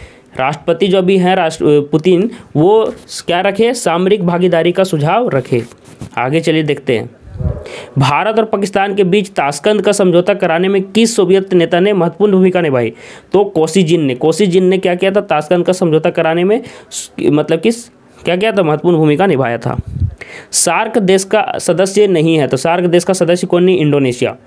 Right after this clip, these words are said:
सार्क में कौन कौन से देश है, याद रखिएगा, ये भी exam में आप लोग को important है। देखिए, अभी पूछ लिया कौन नहीं है, फिर पूछेगा कौन है, तो ये exam के लिए आप लोग को याद रखना चाहिए कि ASEAN में कौन से country आते हैं। ठीक है, सार्क में कौन कौन से सदस्य हैं। ठीक है,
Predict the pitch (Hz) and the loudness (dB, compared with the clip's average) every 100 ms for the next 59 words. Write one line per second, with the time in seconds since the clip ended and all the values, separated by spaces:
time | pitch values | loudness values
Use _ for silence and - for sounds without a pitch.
0 | - - - - 160 175 190 202 190 190 | -20 -20 -20 -6 -2 0 0 0 2 2
1 | 196 190 175 190 202 175 170 180 180 185 | 2 2 2 2 2 2 2 0 2 2
2 | 190 165 160 185 165 170 180 170 170 175 | 4 2 2 2 2 2 2 2 2 0
3 | 170 151 143 185 180 160 170 160 160 165 | 0 0 0 0 0 0 0 -2 -2 0
4 | 180 170 170 160 156 139 139 135 180 165 | 0 0 0 0 0 0 -2 0 0 0
5 | 160 175 170 165 156 151 135 117 - - | 0 0 0 0 0 0 -2 -6 -14 -12
6 | - 165 185 165 160 180 185 180 185 180 | -2 2 2 2 0 0 0 0 2 2
7 | 160 151 165 160 165 170 175 175 175 143 | 2 0 0 0 0 0 2 0 0 -2
8 | 143 160 170 170 165 160 165 160 156 156 | 0 0 0 0 0 0 0 -2 0 0
9 | 151 151 151 151 - - - - - 170 | 0 0 0 0 -4 -14 -20 -20 -6 -2
10 | 175 190 - - - - 135 160 170 165 | 0 -2 -4 -16 -6 -2 -2 0 0 2
11 | 160 156 160 160 151 139 147 147 147 151 | 0 0 -2 -2 -2 0 0 0 0 -2
12 | 147 - - 202 269 | -2 -6 -4 -2 -2